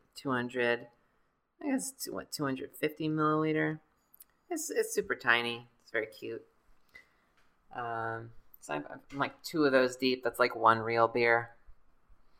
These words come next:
But I feel like, you know, I feel in my heart like I drank two. Um,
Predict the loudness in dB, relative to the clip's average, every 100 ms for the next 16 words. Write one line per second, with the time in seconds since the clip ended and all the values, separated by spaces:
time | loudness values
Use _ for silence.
0 | _ -20 -20 _ 4 6 6 4 4 6
1 | 6 2 -16 -20 -20 _ -20 -18 -10 -8
2 | -4 2 4 4 0 6 6 6 -4 -6
3 | -6 -10 -10 -12 -12 -12 _ -20 _ _
4 | _ _ -4 2 2 2 -2 -8